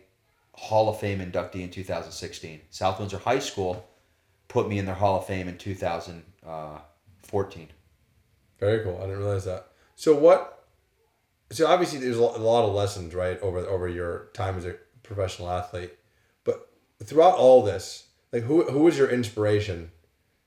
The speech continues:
Speaker 2: to keep going?
Speaker 1: Honestly, I would say, I just, honestly, man, I know this sounds kinda crazy,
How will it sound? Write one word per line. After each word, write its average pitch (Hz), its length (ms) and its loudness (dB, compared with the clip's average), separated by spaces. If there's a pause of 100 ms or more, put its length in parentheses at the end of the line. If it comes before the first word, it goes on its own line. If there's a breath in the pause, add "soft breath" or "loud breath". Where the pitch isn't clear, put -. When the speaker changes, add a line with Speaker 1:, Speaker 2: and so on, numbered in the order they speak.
(100)
Speaker 2:
to 117 100 -6
keep 104 260 -6
going? 92 280 -2 (1500)
Speaker 1:
Honestly, 208 680 0
I 143 140 6
would 208 200 0
say, 127 600 -2 (1400)
I 160 140 6
just, - 480 -6
honestly, 190 460 0
man, 190 160 -6
I 135 60 -4
know 151 180 -2
this 170 180 -6
sounds 151 280 -4
kinda 131 260 -4
crazy, 127 600 -6